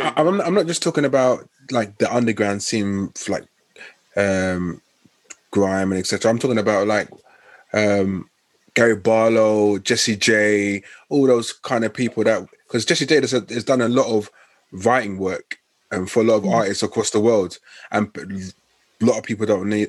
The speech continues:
Speaker 1: know that. Um, but yeah, it'd be good to see something, the U K adopt something similar, and from artists we see, like Ed Sheeran,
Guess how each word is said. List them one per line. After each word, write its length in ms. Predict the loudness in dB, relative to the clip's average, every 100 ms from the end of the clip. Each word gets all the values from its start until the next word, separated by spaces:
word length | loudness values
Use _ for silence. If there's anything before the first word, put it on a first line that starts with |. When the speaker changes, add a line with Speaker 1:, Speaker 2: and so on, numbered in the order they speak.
| -4
Speaker 1:
know 280 | -2 0
that. 240 | 0 -2 -6 _ _ -20 _ _ _ _ _
Um, 440 | 0 2 2 -2 -8 -2
but 140 | 2
yeah, 100 | 4
it'd 140 | 2
be 80 | 2
good 140 | -2 -2
to 60 |
see 200 | 0 0
something, 400 | 0 0 -2 -6 -12 -16
the 100 | -8
U 220 | -2 0
K 440 | 2 2 2 0 -6 _
adopt 400 | -6 -2 -2 -2
something 300 | -4 -4 -2
similar, 560 | 0 0 2 2 0 -4 _ -20 -18 -18 -12 0
and 360 | 2 2 -2 -6
from 240 | -4 -4 _ _ -2
artists 320 | 0 2 0
we 60 | -2
see, 260 | 0 0 2
like 220 | 0 -2
Ed 120 | -4
Sheeran, 520 | 0 2 4 2 0